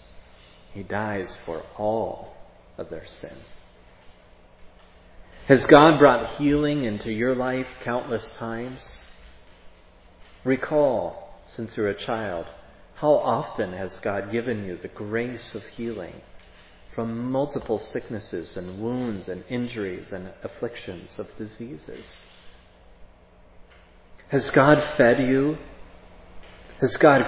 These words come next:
clothed you? Has God, through Jesus Christ, ministered to you and those around you that you would rejoice and fill up your thanksgiving? Has God held you, um,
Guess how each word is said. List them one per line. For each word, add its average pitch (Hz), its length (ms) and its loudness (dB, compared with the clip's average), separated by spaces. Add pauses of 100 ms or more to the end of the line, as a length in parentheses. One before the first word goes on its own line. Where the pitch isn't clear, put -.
(120)
clothed 147 500 8
you? 80 240 -8 (1200)
Has 156 180 4
God, 147 400 6 (460)
through 160 160 10
Jesus 135 400 6
Christ, 139 460 6
ministered 135 640 8
to 135 120 0
you 123 280 6
and 127 220 2
those 143 540 8
around 135 480 6
you 117 140 4
that 123 180 2
you 139 100 4
would 143 140 6
rejoice 135 720 4
and 123 260 -2 (480)
fill 151 220 10
up 139 240 4
your 131 200 4
thanksgiving? 135 880 2 (1080)
Has 160 220 4
God 165 260 8
held 175 400 4
you, 135 360 4 (600)
um, 127 460 -2